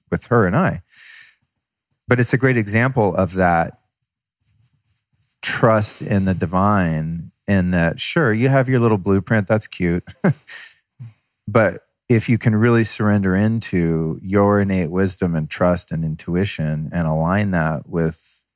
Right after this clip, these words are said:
God's ability to match you there and meet you there, that's that sweet magic spot of the unknown, you know? And I think as, as I experience more of those where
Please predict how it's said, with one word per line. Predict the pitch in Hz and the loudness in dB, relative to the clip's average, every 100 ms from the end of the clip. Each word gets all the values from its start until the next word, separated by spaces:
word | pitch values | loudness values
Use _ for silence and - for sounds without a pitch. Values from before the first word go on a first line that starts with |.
| _ _ _ - | _ _ _ -6
God's | 90 87 90 87 85 85 - - | 0 2 4 2 -2 -6 -8 -6
ability | 82 87 87 85 85 85 | -2 0 0 0 0 -4
to | - 87 80 | -6 -6 -4
match | 87 110 131 - | 0 0 -2 -4
you | 85 | -6
there | 82 82 | -4 -4
and | 85 87 | -4 -4
meet | 123 151 | -4 -4
you | 87 | -4
there, | 85 85 87 107 - _ _ _ _ _ _ _ - | -2 -2 -2 -4 -10 _ _ _ _ _ _ _ -4
that's | 98 - | -4 -2
that | - 98 | 0 0
sweet | - 117 107 | 0 0 0
magic | 90 95 95 98 85 | 2 0 0 0 -4
spot | - - 95 101 90 | -6 -2 2 2 2
of | 85 80 | 0 -2
the | 90 | -4
unknown, | 80 90 85 90 107 92 78 - 107 117 | -2 -2 -2 0 0 0 -2 -8 -12 -10
you | 127 | -4
know? | 92 92 92 | -2 0 0
And | 90 | 0
I | |
think | 85 95 90 | -2 -2 -2
as, | 90 85 80 - _ _ _ _ _ _ _ _ - | 0 0 -2 -10 _ _ _ _ _ _ _ _ 0
as | 101 | 2
I | 95 | 4
experience | 104 101 - 95 90 | 4 2 -2 -2 -2
more | 92 92 101 117 117 | -4 -2 2 4 4
of | 98 85 | 2 2
those | 90 90 87 87 | 0 2 0 -2
where | 92 87 87 87 | -2 0 0 0